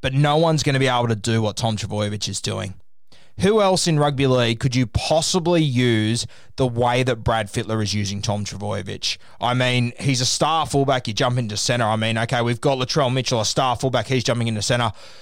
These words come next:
Would you trust Latrell to do what Tom Trbojevic was doing and roam around the field the entire night and be everywhere at the exact moment he needs to be?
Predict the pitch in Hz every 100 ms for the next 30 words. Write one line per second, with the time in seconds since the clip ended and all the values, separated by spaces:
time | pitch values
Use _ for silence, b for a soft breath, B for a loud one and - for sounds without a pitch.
0 | B B - 156 160 175 185 180 - 160
1 | - 147 147 139 120 139 131 - 135 127
2 | 117 120 127 127 - 127 131 131 147 107
3 | 107 104 120 127 127 123 117 113 - 120
4 | 117 110 107 120 110 107 110 113 110 107
5 | 117 113 - 117 120 117 120 120 107 107
6 | 98 113 107 117 113 107 107 107 110 113
7 | - 117 117 117